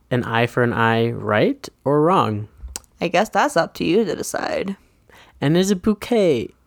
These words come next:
Speaker 1: equal in life to your dear Papa?
Speaker 2: Well,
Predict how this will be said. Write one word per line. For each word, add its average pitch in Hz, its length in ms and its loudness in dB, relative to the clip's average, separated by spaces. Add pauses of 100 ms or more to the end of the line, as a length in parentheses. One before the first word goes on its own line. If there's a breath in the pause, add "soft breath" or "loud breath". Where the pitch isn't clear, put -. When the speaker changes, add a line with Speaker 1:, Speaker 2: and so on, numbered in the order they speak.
(120)
Speaker 1:
equal 170 380 2
in 139 100 4
life 117 380 0
to - 120 -2
your 131 120 4
dear 127 320 2 (280)
Papa? - 540 -2
Speaker 2:
Well, 247 480 0